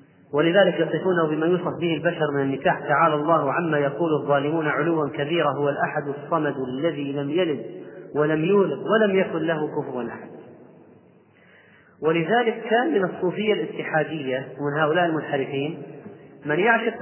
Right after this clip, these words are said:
الصور الجميلة ويزعم أن الله قد تجلى فيها، ويقول: "أنا، أنا من محبتي"، يعني له،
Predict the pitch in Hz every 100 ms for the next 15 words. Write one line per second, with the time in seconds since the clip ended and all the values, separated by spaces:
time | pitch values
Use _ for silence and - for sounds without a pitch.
0 | - 226 220 190 139 170 185 190 190 165
1 | 180 220 185 196 170 170 175 180 165 -
2 | 147 151 139 120 120 107 120 - - -
3 | - - - - - _ _ _ _ 135
4 | 151 156 202 180 175 160 160 147 139 -
5 | 175 151 - 135 127 117 135 143 110